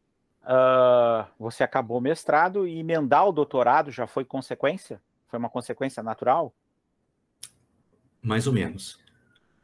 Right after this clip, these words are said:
Speaker 2: Quando eu terminei o mestrado, como eu falei, o mestrado foi muito puxado. Eu sofri muito, tanto nas disciplinas quanto pra executar esse projeto, né? Porque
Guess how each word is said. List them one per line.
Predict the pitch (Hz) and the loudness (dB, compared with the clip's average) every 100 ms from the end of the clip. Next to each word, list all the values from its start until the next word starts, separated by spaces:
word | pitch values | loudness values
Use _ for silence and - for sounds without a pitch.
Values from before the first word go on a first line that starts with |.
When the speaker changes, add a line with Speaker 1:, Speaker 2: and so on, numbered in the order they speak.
| _ | _
Speaker 2:
Quando | - 147 | -4 -2
eu | |
terminei | - 127 110 | 0 0 2
o | 131 | 0
mestrado, | 107 - 110 123 | 0 -2 -2 -2
como | 123 | -2
eu | 120 | -4
falei, | 117 92 | -4 -6
o | |
mestrado | 92 120 120 | -4 -6 -4
foi | 131 | 0
muito | 117 110 131 131 | 2 2 0 -2
puxado. | 131 120 98 98 110 - _ _ _ _ _ _ _ - | -8 -6 -6 -6 -10 -16 _ _ _ _ _ _ _ -10
Eu | 131 | -6
sofri | - - 131 | -4 -2 0
muito, | 123 104 107 117 110 - _ | 0 0 -2 -4 -10 -12 _
tanto | - - - | -4 -4 0
nas | 123 | 0
disciplinas | 123 123 - 110 123 123 | 0 -8 -4 0 0 0
quanto | - 127 | -4 -4
pra | - 127 | -2 -2
executar | 120 117 - - 123 | 0 -4 -6 -6 -6
esse | 131 | -6
projeto, | - 101 92 117 110 | -6 -4 -2 -4 -6
né? | 101 - | -12 -12
Porque | - - 98 104 95 | -20 -6 -4 -4 -6